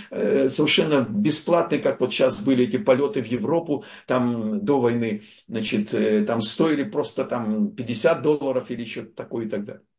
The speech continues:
То есть отрицательное начало, как мы с ним познакомились здесь коротко от Рава Блазера, он только усовершенствует свои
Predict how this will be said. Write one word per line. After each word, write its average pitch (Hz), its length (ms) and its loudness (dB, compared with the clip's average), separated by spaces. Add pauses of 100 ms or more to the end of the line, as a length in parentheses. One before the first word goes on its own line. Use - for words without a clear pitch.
(320)
То 131 80 -4
есть - 240 -6
отрицательное 147 640 -2
начало, 143 260 0
как 139 160 -6
мы 131 100 -2
с 123 100 -8
ним 123 120 0 (140)
познакомились 123 600 0
здесь 107 140 -6
коротко 127 380 0
от 110 100 -10
Рава 113 260 -4
Блазера, 110 560 0 (1300)
он 160 240 2
только 180 440 6
усовершенствует 156 800 2
свои 104 480 0